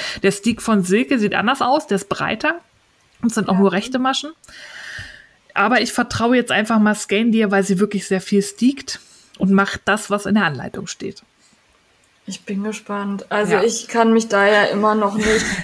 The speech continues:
Speaker 1: <laughs>
Speaker 2: Ja, nee, ich guck euch zu und krieg Herzklappers da. Also da in mein Strickzück-,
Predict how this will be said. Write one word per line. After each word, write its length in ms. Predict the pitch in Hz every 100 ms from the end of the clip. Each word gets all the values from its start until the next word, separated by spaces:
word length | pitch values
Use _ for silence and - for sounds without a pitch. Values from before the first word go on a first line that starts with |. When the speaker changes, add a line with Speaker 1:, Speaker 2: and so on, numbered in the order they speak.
| -
Speaker 1:
<laughs> 120 | 202 - - - _ _ _ _ _ _ _ -
Speaker 2:
Ja, 320 | 294 320 349
nee, 420 | 254 208 208 214 220
ich 160 | -
guck 180 | 349 349
euch 260 | 233 233 -
zu 340 | - 285 294
und 160 | 240 254
krieg 220 | 262 269
Herzklappers 720 | 226 240 240 202 196 190 190 -
da. 220 | 190 196
Also 260 | 190 202 208
da 220 | 214 208
in 240 | 202 226
mein 240 | 226 240 226
Strickzück-, 600 | - 247 - 247 233